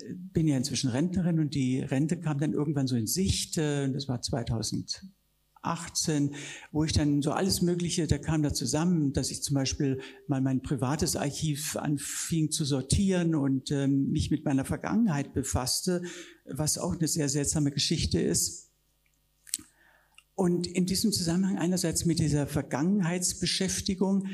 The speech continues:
aber eben auch mit, äh, mit dem Blick auf die Rente und der Überlegung, was machst du dann nach der, äh, wenn, wenn du die Rente erreicht hast, geht dein Leben einfach dann nur weiter und die kulturellen, was weiß ich, Interessen, die werden dann einfach nur noch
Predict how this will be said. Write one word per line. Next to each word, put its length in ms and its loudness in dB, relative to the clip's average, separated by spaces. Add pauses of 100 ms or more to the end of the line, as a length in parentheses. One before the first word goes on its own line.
(200)
aber 300 -2
eben 240 -2
auch 340 0
mit, 320 0
äh, 280 2
mit 340 0
dem 280 0
Blick 440 -2
auf 180 -4
die 260 -2
Rente 420 0
und 80 0
der 120 0
Überlegung, 500 0
was 280 0
machst 320 -2
du 80 -2
dann 160 -2
nach 240 -4
der, 520 -4
äh, 160 -4
wenn, 220 2
wenn 120 0
du 60 0
die 120 0
Rente 260 -2
erreicht 420 -4
hast, 240 -4 (960)
geht 160 0
dein 120 4
Leben 220 4
einfach 300 0
dann 140 2
nur 160 2
weiter 680 0
und 280 0 (640)
die 240 -6
kulturellen, 600 2
was 160 0
weiß 200 0
ich, 320 -8
Interessen, 560 0
die 360 0
werden 200 0
dann 120 0
einfach 300 -2
nur 160 4
noch 260 0